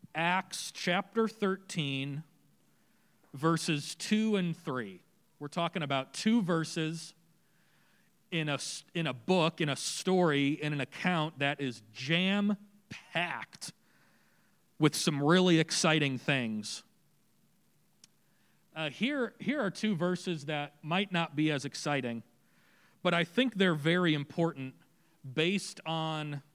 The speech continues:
the prayer that I feel like God has given us. This is what it says, is, "While they were worshiping the Lord and fasting,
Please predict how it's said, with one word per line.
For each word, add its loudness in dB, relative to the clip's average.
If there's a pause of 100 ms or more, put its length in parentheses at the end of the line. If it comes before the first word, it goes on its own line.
(1300)
the -2
prayer 0 (760)
that -2
I 0
feel -2
like -2
God -2
has -10
given -6
us. -20 (2250)
This -4
is -4
what 4
it 0
says, 2
is, -4 (680)
"While 4
they 4
were 4
worshiping 2 (120)
the 2
Lord 4 (640)
and 0
fasting, -2